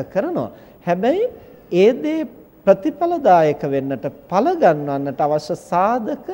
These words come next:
අවශ්‍ය තරම් ගොනු කරගන්නට ඔවුන් තුල දැනුම, අවබෝධය නැහැ.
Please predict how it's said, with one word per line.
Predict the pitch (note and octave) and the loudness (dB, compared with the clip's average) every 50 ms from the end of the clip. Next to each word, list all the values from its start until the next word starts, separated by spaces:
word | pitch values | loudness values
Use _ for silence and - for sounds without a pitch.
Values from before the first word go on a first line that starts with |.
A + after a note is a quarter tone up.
| A4 - - - - _ _ _ | -14 -14 -18 -20 -20 _ _ _
අවශ්‍ය | - D#3 F3+ G#3 B3 C4 - - - C4 | -2 0 0 2 0 0 -2 -8 -12 -12
තරම් | C4 - - B3+ C4 C4+ C4+ C4+ G3+ | -8 -6 -4 -4 -2 -4 -4 -4 -2
ගොනු | C#3 D3 D#3+ F#3+ A#3+ B3+ | -2 -2 0 0 -2 -4
කරගන්නට | - - D4 C#4+ C4 G3 F#3+ F3 D#3+ E3 E3 E3 E3 E3+ | -2 0 0 0 2 2 2 2 2 0 -4 -6 -4 -2
ඔවුන් | F3+ F3 F3 F3+ F3+ F3 | -2 0 0 0 -2 -6
තුල | - - F3 G#3 C4 G3 | -8 -8 -6 -6 -4 -2
දැනුම, | D#3 D#3 D#3 E3 E3+ G3 A#3 B3+ | 0 0 0 0 0 -4 -6 -4
අවබෝධය | A3+ F3 D3+ D#3 E3 D#3 D#3 D#3+ D#3+ E3 E3 D4 C4 | -2 -2 0 0 0 -2 -2 -2 -2 -2 -4 -6 -8
නැහැ. | G3+ C#3 G#2+ - - - | -8 -8 -10 -12 -14 -18